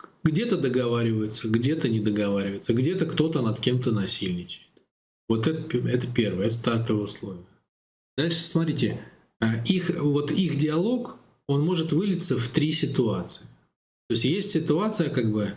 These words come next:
а, когда они договариваются и вместе идут по жизни. Это очень редкая ситуация. У такого человека много энергии.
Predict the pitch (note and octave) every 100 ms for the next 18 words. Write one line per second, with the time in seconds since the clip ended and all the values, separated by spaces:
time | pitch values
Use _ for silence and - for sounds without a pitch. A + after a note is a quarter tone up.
0 | - G2+ G2+ - - B2 A#2 D#3+ D3+ C#3
1 | C3+ D#3 E3+ G3+ F3 C3+ A#2 A#2+ A#2 A#2
2 | E3 E3 B2 A#2 B2+ B2 A2+ G2+ F#2+ A#2
3 | B2 D3 B2+ C3+ A#2 A#2 G2 - - G2+
4 | F#2 - - _ _ _ _ B2+ D3 F#3
5 | E3 G3 G3 D3 D3 D#3 E3 D3+ C3 A2
6 | F#2+ F#2 E2+